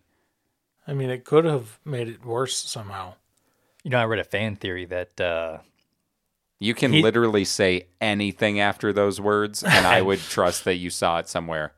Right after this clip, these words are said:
Speaker 2: Yeah. So
Speaker 3: <laughs>
Speaker 2: he saw all these different options,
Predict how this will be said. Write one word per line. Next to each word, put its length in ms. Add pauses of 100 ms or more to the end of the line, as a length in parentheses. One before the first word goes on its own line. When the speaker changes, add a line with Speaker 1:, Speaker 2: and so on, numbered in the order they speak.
Speaker 2:
Yeah. 380 (340)
So 480 (320)
Speaker 3:
<laughs> 320
Speaker 2:
he 220
saw 480
all 260
these 180
different 360
options, 760